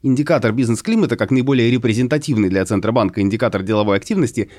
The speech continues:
подтверждает дальнейшую потерю импульса в экономике. Об этом пишет экономист Дмитрий Полевой. При, э, столь низких уровнях индекса экономика обычно либо в рецессии, либо балансирует на грани стагнации. Динамика точно слабее потенциальных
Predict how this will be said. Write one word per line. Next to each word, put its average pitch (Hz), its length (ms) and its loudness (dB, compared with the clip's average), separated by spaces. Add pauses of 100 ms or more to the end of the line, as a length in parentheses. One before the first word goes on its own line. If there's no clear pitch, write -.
подтверждает 127 560 0
дальнейшую 143 520 2
потерю 139 340 2
импульса 135 420 -2
в 131 80 0
экономике. 131 500 0
Об 82 120 -4
этом 107 200 -2
пишет 107 280 -8
экономист 98 420 -2
Дмитрий 101 320 -2
Полевой. 127 460 -2 (260)
При, 113 300 0
э, 104 160 -4
столь 107 400 0
низких 123 420 -2
уровнях 110 420 0
индекса 135 540 -2 (140)
экономика 127 480 0
обычно 117 580 0
либо 117 280 -2
в 95 100 -2
рецессии, 107 640 -2 (180)
либо 175 380 2
балансирует 143 560 0
на 135 100 0
грани 143 200 2
стагнации. 104 640 -2 (260)
Динамика 127 460 2
точно 120 380 -2
слабее 107 360 0
потенциальных 107 640 -2